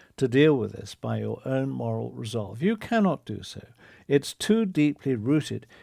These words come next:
in your human heart to do so. But realize that Jesus Christ died to free you from the power of those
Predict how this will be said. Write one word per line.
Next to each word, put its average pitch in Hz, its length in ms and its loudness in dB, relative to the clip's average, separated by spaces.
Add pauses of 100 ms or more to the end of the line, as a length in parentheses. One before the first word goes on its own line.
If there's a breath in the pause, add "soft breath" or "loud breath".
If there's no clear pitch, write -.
(100)
in 123 200 -2
your 120 260 -2
human 120 380 -4
heart 143 360 -4
to - 100 -20
do 101 200 -12
so. - 220 -16 (580 soft breath)
But 156 200 6
realize 139 580 8
that 127 160 -2
Jesus 180 420 2
Christ 151 540 -2
died 170 560 2 (400 soft breath)
to 147 140 -2
free 190 420 8
you 113 240 0
from 135 380 -2
the 127 100 -6
power 120 480 0 (400 soft breath)
of 120 340 0 (240 soft breath)
those 110 360 0